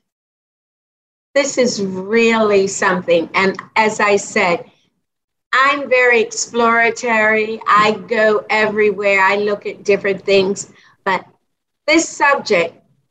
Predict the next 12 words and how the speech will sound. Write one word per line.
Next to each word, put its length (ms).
I 160
don't 420
ever 260
remember 600
encountering. 920
And 180
being 440
that 300
we're 220
still 480
talking 640
about 560